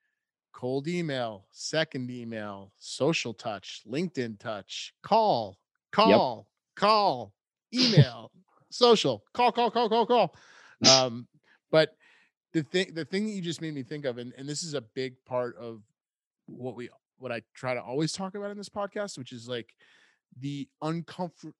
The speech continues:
Speaker 1: uncomfortability with certain aspect of business and, uh, even, uh, especially entrepreneurship, like, putting yourself into situations that you normally wouldn't find yourself in, right? Like,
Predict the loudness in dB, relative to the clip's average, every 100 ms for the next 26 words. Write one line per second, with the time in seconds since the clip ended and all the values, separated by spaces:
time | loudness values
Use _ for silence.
0 | _ -12 -12 -14 -16 -12 -8 -6 -6 -6
1 | -6 -10 -12 -12 -10 -4 -2 -2 -6 -12
2 | -10 -12 -12 -16 -18 _ _ -8 -8 -8
3 | -12 -12 -12 -14 -14 -14 -16 -20 _ _
4 | _ _ -10 -8 -8 -10 -8 -10 -10 -10
5 | -4 -4 -4 -6 -10 -14 -14 -12 -14 -10
6 | -10 -10 -16 -20 _ -2 -2 -2 -2 -4
7 | -6 -8 -10 -12 -10 -8 -8 -10 -10 -10
8 | -8 -6 -4 -2 -4 -6 -10 -10 -10 -8
9 | -6 -8 -8 -14 -16 -6 -2 -2 -2 -2
10 | -4